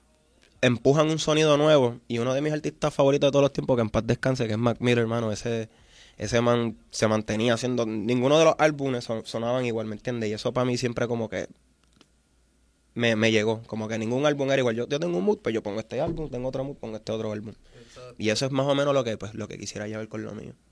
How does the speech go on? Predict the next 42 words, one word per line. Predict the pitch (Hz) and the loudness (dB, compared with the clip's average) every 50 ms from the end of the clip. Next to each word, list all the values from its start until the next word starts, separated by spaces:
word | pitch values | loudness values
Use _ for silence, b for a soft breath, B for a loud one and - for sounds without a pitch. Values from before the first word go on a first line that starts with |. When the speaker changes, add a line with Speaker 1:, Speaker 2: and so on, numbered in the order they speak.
| _ 139 | _ -20
Speaker 2:
Duro, | 123 123 120 127 131 135 131 120 | -20 -18 -16 -14 -14 -14 -14 -14
en | 117 | -14
verdad, | 117 113 110 110 117 120 127 135 135 | -14 -16 -14 -14 -14 -12 -12 -12 -14
que | 131 123 120 117 | -12 -14 -12 -12
tienes | 113 113 113 117 120 | -12 -12 -12 -12 -10
una | 123 131 135 135 135 | -10 -10 -10 -8 -8
referencia | 143 143 139 - - 127 127 131 131 127 - - 139 131 131 131 127 131 131 127 | -6 -6 -6 -4 -4 -4 -4 -4 -6 -8 -6 -4 -2 0 0 0 0 -2 -4 -8
súper, | - - - 131 123 120 120 120 113 | -10 -8 -6 -4 -4 -4 -4 -6 -6
súper | - - 123 120 117 117 113 110 | -6 -8 -8 -8 -6 -8 -8 -8
buena. | 113 117 131 151 165 180 180 170 165 160 156 156 | -8 -8 -8 -8 -6 -8 -8 -6 -6 -6 -6 -6
Mac | 139 120 113 110 113 | -6 -8 -10 -12 -14
Miller, | 110 110 110 113 123 123 131 127 127 123 127 b b b _ _ | -14 -14 -12 -10 -8 -8 -8 -8 -10 -12 -14 b b b _ _
una | 113 117 113 113 | -14 -12 -10 -8
leyenda, | 113 113 113 113 120 135 135 139 143 139 135 135 131 123 113 | -8 -8 -8 -8 -8 -10 -10 -10 -10 -10 -10 -10 -12 -14 -16
igual | 110 110 110 110 117 123 120 | -18 -16 -14 -14 -14 -14 -14
que | - - 113 | -16 -16 -16
en | 110 | -16
paz | - - 107 107 | -14 -14 -14 -14
descanse, | 110 117 117 - - 131 135 143 143 - 151 127 120 | -14 -14 -16 -14 -14 -14 -14 -14 -12 -12 -12 -12 -12
y | |
nos | 113 110 107 113 | -12 -16 -20 -20
dejó | 113 110 113 117 117 | -20 -20 -20 -20 -20
inspiración | 123 123 120 - 127 120 117 110 110 - 127 127 135 135 135 B B B B B B B B B - - - - | -20 -20 -20 -20 -18 -18 -16 -18 -18 -18 -20 -20 -20 -20 -20 B B B B B B B B B -6 -6 -8 -8
para | - 113 113 113 113 110 110 | -8 -8 -6 -6 -6 -6 -6
largo. | 117 120 120 120 120 113 113 110 104 - | -6 -6 -6 -6 -8 -10 -12 -12 -6 6
Speaker 1:
Also, | - 110 131 131 143 131 | 8 8 10 12 12 10
shout | 120 - 127 110 107 | 12 12 12 12 12
out, | 117 135 143 | 12 12 12
porque | - 135 120 - 123 | 12 10 10 12 10
es | 117 | 12
una | 113 110 117 127 | 12 10 8 8
inspiración | - - 139 139 135 139 139 135 | 8 8 8 8 8 8 4 4
bien | 135 139 143 | 4 4 4
grande | 135 135 143 151 151 | 4 2 4 4 4
para | 139 135 123 | 4 4 4
mí. | 127 131 131 | 4 4 2
Este, | 90 117 - - 107 | 2 0 -2 -2 0
cuando | 101 107 107 98 | 0 0 0 0
yo | 98 | 0
estuve | - - 110 113 120 127 | 2 4 6 6 8 8
viviendo | 135 139 139 139 143 139 139 | 6 6 4 2 2 0 -2
afuera, | 135 - - 135 139 139 135 117 104 | -2 0 2 2 4 4 4 4 2